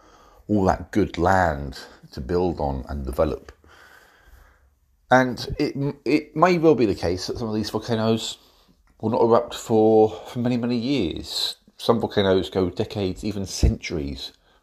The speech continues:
without erupting. In some respects, sometimes they're the most dangerous ones. A volcano which lies dormant for hundreds of years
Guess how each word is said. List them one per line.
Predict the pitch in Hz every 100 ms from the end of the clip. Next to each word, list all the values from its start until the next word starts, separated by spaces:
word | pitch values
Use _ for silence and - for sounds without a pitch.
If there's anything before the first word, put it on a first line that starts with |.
| _
without | - 87 -
erupting. | 90 - - - _ - _ _ _ - - - _ _ -
In | 67
some | - 110
respects, | 78 - - -
sometimes | 87 - 90 92
they're | 101
the | 101
most | 107 104 120
dangerous | 131 123 95 -
ones. | 50 - - - _ - - _ _ _
A | 87
volcano | 82 82 120 110 90
which | 92 -
lies | 90 87 80
dormant | 101 104 87 73 -
for | - 85 78
hundreds | - 110 110 87
of | 82 78
years | 95 85 - - - -